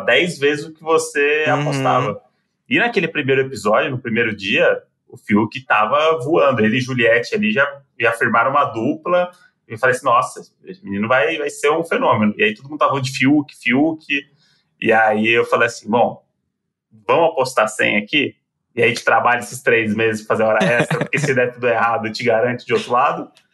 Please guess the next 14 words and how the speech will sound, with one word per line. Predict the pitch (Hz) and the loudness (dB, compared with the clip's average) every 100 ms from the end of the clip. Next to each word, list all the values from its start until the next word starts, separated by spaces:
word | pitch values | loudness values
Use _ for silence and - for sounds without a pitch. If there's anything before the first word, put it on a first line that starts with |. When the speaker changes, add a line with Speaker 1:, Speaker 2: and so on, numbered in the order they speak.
| _ _ - 196 | _ _ 0 2
Speaker 1:
Mas | 151 139 135 | 4 2 0
vou | 143 | 0
fazer | 139 | 2
um | 143 | 2
investimento, | 143 151 - 220 156 - - | 0 0 -2 0 -2 -4 -12
porque | 101 - - | -12 -2 0
é | |
isso, | 127 - 95 | 0 -4 -2
vezes | 110 107 104 | 0 0 0
dez, | 107 123 131 - - - _ _ _ | 2 2 0 -6 -16 -20 _ _ _
vai | 180 143 - | -4 0 0
Speaker 2:
É. | 151 | 0
Speaker 1:
que, | - 120 | 0 0
né? | 110 107 | 2 0